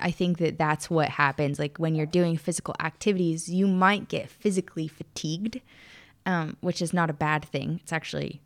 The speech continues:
like, a good place to be, but you get energy, and it's, like, two different things. Like, I literally just the other day, ye-,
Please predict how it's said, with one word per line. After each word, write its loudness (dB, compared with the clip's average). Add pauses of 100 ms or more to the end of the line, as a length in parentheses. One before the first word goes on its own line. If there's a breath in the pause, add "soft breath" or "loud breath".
(100)
like, -14
a -14
good -6
place -6
to -12
be, -4
but 2 (260)
you -4
get 0
energy, -4 (480 soft breath)
and 2
it's, -4
like, 0
two 0
different 2
things. -2
Like, -6
I 0
literally 4
just -6
the 0
other 0
day, -4
ye-, 0